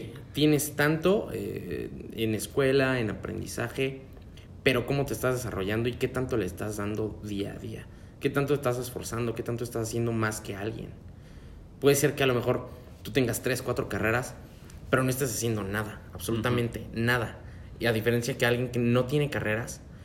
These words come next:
Speaker 1: se esté esforzando, esté desvelando, incluso no ve a sus seres queridos, no ve a su familia, y se está esforzando muchísimo.
Speaker 2: Ajá.
Speaker 1: A pesar de que él no tiene las tres, cuatro carreras que tú tienes,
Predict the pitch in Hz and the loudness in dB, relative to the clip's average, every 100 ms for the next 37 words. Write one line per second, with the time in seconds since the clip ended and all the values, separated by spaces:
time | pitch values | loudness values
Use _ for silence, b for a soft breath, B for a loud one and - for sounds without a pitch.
0 | B - 117 113 131 127 120 117 - 123 | B -2 -2 4 4 6 4 0 0 0
1 | 123 123 127 110 104 113 120 113 117 120 | 2 4 4 4 2 4 2 2 0 2
2 | 117 113 113 107 - 120 - - 107 117 | 4 6 6 2 -2 -4 -4 -2 2 2
3 | 113 107 - - 104 120 131 131 B B | 2 -2 -4 -6 0 4 2 2 B B
4 | B - - - - - - 117 113 135 | B -14 -14 -16 -16 -14 -4 -2 0 0
5 | 127 143 139 143 135 147 143 175 170 127 | 0 -2 0 2 2 2 0 0 0 -2
6 | - - - - - 107 107 98 135 127 | -6 -10 -12 -14 -6 -2 -2 0 0 2
7 | 156 160 156 151 151 151 147 143 107 - | 2 2 4 4 4 2 2 2 0 0
8 | 123 123 - - - 104 117 107 113 107 | -2 0 -4 -4 -4 -4 -4 -6 -8 -6
9 | 107 110 - | -4 -4 -6